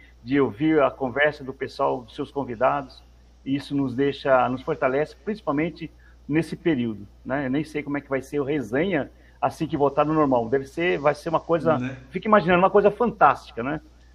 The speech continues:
Speaker 2: É,
Speaker 1: É,
Speaker 2: estamos tra-, trabalhando bastante pra isso, professor.
Speaker 1: vai ser muito fantástico. Mas, ah, e é, e é engraçado isso, que você vai conhecendo pessoas diferentes. Olha o Alexandre, na
Speaker 2: Sim.
Speaker 1: experiência que ele traz, o que, o desenvolvimento de trabalho que ele tá fazendo na cidade,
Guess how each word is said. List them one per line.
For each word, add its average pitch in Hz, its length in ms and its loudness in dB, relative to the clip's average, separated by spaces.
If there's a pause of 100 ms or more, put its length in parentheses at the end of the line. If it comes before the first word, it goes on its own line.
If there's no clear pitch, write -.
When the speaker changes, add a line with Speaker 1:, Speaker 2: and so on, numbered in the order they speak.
(140)
Speaker 2:
É, 117 60 -4
Speaker 1:
É, 127 180 2 (220)
Speaker 2:
estamos 113 320 -6
tra-, - 80 -16
trabalhando 123 420 -8
bastante 120 420 -12
pra 101 140 -16
isso, 95 200 -18
professor. - 160 -20
Speaker 1:
vai 127 100 -4
ser 139 160 -6
muito 151 160 -8
fantástico. - 460 -8
Mas, 151 240 2
ah, 156 180 8
e 180 100 4
é, 220 240 10
e 202 40 12
é 214 100 10
engraçado 202 640 4
isso, - 260 -8 (300)
que 190 80 0
você 202 260 2
vai 214 160 6
conhecendo 202 400 2
pessoas 196 400 0
diferentes. 190 560 2
Olha 202 220 4
o - 20 10
Alexandre, 160 580 2 (400)
na 160 120 -2
Speaker 2:
Sim. 143 60 -6
Speaker 1:
experiência 185 440 0
que 180 100 -6
ele 156 140 2
traz, 156 560 4 (260)
o 139 120 -4
que, - 120 -10
o 180 120 2
desenvolvimento 190 480 4
de 175 80 -6
trabalho 170 420 4
que - 80 -8
ele 135 80 -10
tá 160 80 -4
fazendo 143 460 -4
na 143 100 -6
cidade, 131 580 0